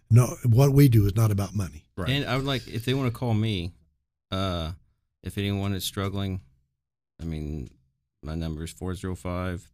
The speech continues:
Speaker 3: three zero six, four two seven nine. I answer all my calls 'cause I also like to mess with telemarketers.
Speaker 2: <laughs>
Speaker 3: So I, I answer every call.
Speaker 1: Okay.
Speaker 3: And if it's someone that needs help,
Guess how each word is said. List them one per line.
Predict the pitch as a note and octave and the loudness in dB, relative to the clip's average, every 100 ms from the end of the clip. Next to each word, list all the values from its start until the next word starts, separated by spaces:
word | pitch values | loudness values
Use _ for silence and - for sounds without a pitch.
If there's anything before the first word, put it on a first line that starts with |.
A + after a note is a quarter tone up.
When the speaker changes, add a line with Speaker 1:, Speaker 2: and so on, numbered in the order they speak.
| - | -10
Speaker 3:
three | F2+ | -8
zero | F#2+ D#2+ E2 | -6 -8 -10
six, | - F2 - | -10 -12 -12
four | - E2 | -14 -12
two | E2 C#2+ E2 | -12 -12 -12
seven | - D2 A#1 | -10 -10 -10
nine. | G#1 G#1 - _ _ _ _ _ _ _ _ _ - | -12 -16 -20 _ _ _ _ _ _ _ _ _ -10
I | E2+ | -8
answer | F2 F#2 F2 | -6 -8 -8
all | E2 F#2+ | -6 -4
my | F#2+ | -6
calls | - D#2+ D2+ - - _ | -6 -8 -8 -10 -16 _
'cause | - F#2 | -10 -6
I | |
also | E2 E2+ F#2 | -6 -6 -8
like | F2 - | -8 -8
to | |
mess | F2+ E2 - | -8 -8 -10
with | - | -10
telemarketers. | E2+ D#2 A1+ - - - _ _ | -8 -8 -10 -14 -16 -16 _ _
Speaker 2:
<laughs> | - - - - - - - - - - | -4 -2 -4 -6 -10 -8 -10 -10 -10 -10
Speaker 3:
So | F2 | -6
I, | F2+ F#2+ C#2+ - _ - _ _ - | -4 -4 -6 -12 _ -20 _ _ -12
I | F2 F2 | -8 -6
answer | F2 G2 - D#2 | -4 -4 -4 -6
every | F#2 G2+ | -6 -6
call. | - F#2+ F2+ G#2+ _ - F#2+ | -6 -6 -6 -8 _ -8 -4
Speaker 1:
Okay. | G2 F#2+ - _ _ | -2 -2 -4 _ _
Speaker 3:
And | D#2+ | -14
if | - | -14
it's | - | -10
someone | F#2+ G2+ | -6 -6
that | E2 | -6
needs | F#2 - | -6 -6
help, | G2 G#2 | -6 -8